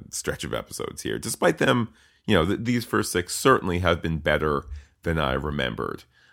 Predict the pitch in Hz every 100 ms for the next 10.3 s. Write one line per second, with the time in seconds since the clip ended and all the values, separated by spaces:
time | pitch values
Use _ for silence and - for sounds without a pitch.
0 | _ _ - - 50 50 50 92 - _
1 | _ _ _ _ _ _ - 90 80 -
2 | - 85 82 76 - 82 73 - - -
3 | 73 - 98 85 71 76 67 - - 78
4 | 76 58 50 - 71 65 58 - - -
5 | - _ _ _ - - - - - -
6 | - - - - - - - - - -
7 | _ _ _ _ 73 65 - 76 60 53
8 | - _ _ _ - 71 73 73 71 76
9 | 76 - 80 69 65 - 85 64 57 60
10 | 60 -